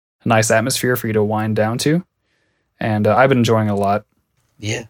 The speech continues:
Speaker 1: So, uh, you know, Z Link zero nine three is a very important person to both of us, and, uh, I think that you guys should go check him out.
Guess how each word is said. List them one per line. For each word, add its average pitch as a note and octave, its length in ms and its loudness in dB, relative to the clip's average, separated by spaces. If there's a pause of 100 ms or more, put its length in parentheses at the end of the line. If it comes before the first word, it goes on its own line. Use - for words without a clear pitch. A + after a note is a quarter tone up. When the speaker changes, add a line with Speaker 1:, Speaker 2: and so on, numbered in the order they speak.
(180)
Speaker 1:
So, A2 380 -2
uh, G#2 200 -4 (160)
you - 80 -2
know, A2+ 180 2 (140)
Z C#3+ 180 4
Link C#3+ 220 6
zero C3+ 160 2
nine B2+ 160 2
three B2+ 160 4
is A#2+ 80 2
a B2 60 4
very B2 180 6
important A#2 320 2
person B2 260 0
to A2 40 -2
both A#2 140 2
of B2 60 0
us, A#2+ 240 2
and, A2 400 -6
uh, G#2+ 320 0
I A2+ 120 -4
think A2+ 340 -6
that G#2+ 260 -2
you A#2+ 100 -2
guys A#2 220 4
should A#2 160 -6
go B2 240 6
check G#2 300 -4
him A#2 120 0
out. F#2+ 240 -6